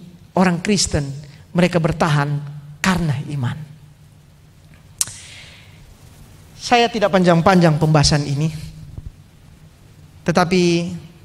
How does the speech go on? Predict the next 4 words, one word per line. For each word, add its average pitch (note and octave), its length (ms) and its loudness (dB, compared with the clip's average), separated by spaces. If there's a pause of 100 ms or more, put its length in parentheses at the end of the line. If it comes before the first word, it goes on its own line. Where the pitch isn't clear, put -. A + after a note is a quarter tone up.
(120)
saya F#3+ 400 4
ingin E3 480 0 (560)
saudara-saudara D#3 1040 2
merenungkan D#3+ 480 4